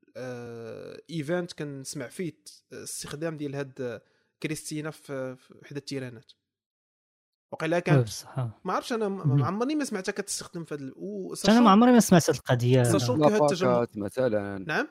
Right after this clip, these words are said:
Speaker 3: آه، ماشي في التير-،
Speaker 1: آه،
Speaker 3: آه،
Speaker 1: في
Speaker 3: تستخدمات بزاف في
Speaker 1: فوالا،
Speaker 3: لافاكات،
Speaker 1: في،
Speaker 3: في داك
Speaker 1: في
Speaker 3: المظاهرات
Speaker 1: المظاهر-،
Speaker 3: ديال
Speaker 1: ولكن في هاد،
Speaker 3: الطلبه
Speaker 1: هاد
Speaker 3: ديال
Speaker 1: التيران
Speaker 3: الاساس.
Speaker 1: اول مره نسمع هاد لافير.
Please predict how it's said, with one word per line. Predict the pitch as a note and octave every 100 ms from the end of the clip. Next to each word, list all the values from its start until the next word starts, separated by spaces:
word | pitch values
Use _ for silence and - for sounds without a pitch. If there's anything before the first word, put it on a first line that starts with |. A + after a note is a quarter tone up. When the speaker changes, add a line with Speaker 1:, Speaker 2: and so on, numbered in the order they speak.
| - G#2+
Speaker 3:
آه، | F#3+ G3 _ _ -
ماشي | G#2 - D3+
في | - A2+
التير-، | G#2+ - A#2+ - -
Speaker 1:
آه، |
Speaker 3:
آه، | A#2+ G#2+ D3+
Speaker 1:
في | D3
Speaker 3:
تستخدمات | - - D#3 F#3+ G3+
بزاف | G2 F3+
في | -
Speaker 1:
فوالا، | C#3
Speaker 3:
لافاكات، | C3+ B2+ F#4 B2+ B2+ A#2+ -
Speaker 1:
في، | _
Speaker 3:
في | -
داك | B2+
Speaker 1:
في | B2+
Speaker 3:
المظاهرات | C3 A#2+ A#2 A#2
Speaker 1:
المظاهر-، | A2 A#2 G#2 A#2
Speaker 3:
ديال | A#2
Speaker 1:
ولكن | A2 G#2
في |
هاد، | G#2+
Speaker 3:
الطلبه | G#2+
Speaker 1:
هاد | G2+
Speaker 3:
ديال | F#2+
Speaker 1:
التيران | G2+ D4 -
Speaker 3:
الاساس. | D4+ A3
Speaker 1:
اول | G#3+ C4 B3+
مره | A3+ A3
نسمع | G3+ - D3
هاد | D3+
لافير. | D3+ - C3